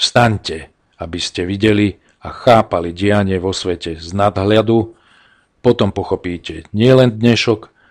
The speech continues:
ale uvidíte v diaľke nádej, vrchol veľkej očisty zeme je tesne pred dvermi. Zlo vyhralo nejednú bitku,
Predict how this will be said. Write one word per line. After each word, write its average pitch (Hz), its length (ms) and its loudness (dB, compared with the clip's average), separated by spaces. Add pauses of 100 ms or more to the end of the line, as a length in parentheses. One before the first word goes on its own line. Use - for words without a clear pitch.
(260)
ale 87 240 -14
uvidíte 98 840 -2
v 87 80 -18
diaľke 101 500 0
nádej, 101 720 0 (580)
vrchol 110 480 0
veľkej 92 560 -4
očisty 85 540 -8
zeme 98 500 -2
je 87 220 -12
tesne 95 580 -2
pred 85 240 -6
dvermi. 80 640 -8 (2000)
Zlo 107 320 4
vyhralo 120 560 4
nejednú 117 560 2
bitku, 92 400 -4